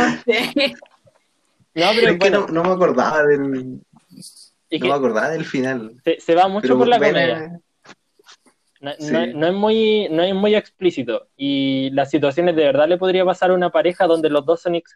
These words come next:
Speaker 2: inexperimentados. Como que si quieren
Speaker 3: Entiendo.
Speaker 2: ver un ecchi, veanlo, es, es bueno.
Speaker 3: Sí, es bueno, es entretenido. Yo igual me, yo lo recuerdo con, no, no,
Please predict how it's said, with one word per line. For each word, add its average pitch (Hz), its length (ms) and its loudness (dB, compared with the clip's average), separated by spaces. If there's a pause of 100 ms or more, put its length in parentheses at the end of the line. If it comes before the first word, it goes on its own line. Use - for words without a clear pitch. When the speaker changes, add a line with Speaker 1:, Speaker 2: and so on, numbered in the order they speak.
(160)
Speaker 2:
inexperimentados. 151 1040 -4 (1000)
Como 143 260 -2
que 147 80 -2
si 151 120 -4
quieren 170 200 2
Speaker 3:
Entiendo. 190 160 -4
Speaker 2:
ver 214 80 2
un 220 140 2
ecchi, 247 300 -2
veanlo, 131 480 0
es, 143 80 -2
es 135 40 0
bueno. 120 380 -6 (1080)
Speaker 3:
Sí, - 280 -4
es 160 100 -2
bueno, 147 320 0
es 151 80 0
entretenido. 131 640 -6
Yo 123 60 -6 (120)
igual 127 80 -2
me, 139 100 -4 (160)
yo 156 80 0
lo 185 200 2
recuerdo 170 520 -2
con, 156 540 -8 (380)
no, 147 200 -2
no, 156 280 -2